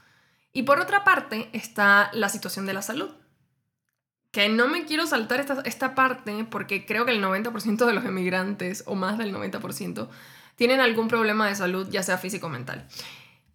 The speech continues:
Y no hay nada peor, creo, que estar enfermo estando lejos de la gente que te cuidaba, lejos quizás de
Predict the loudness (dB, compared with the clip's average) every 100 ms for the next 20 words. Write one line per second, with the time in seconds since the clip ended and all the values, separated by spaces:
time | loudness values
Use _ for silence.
0 | _ _ _ 2 2 4 2 2 4 2
1 | 4 2 2 0 0 2 2 0 -6 -4
2 | 0 0 0 0 0 -2 -2 0 0 0
3 | 0 -2 -4 -6 -6 -6 -6 -4 -4 -4
4 | -8 -6 -6 -8 -10 -16 -14 -12 -2 0
5 | 0 0 -2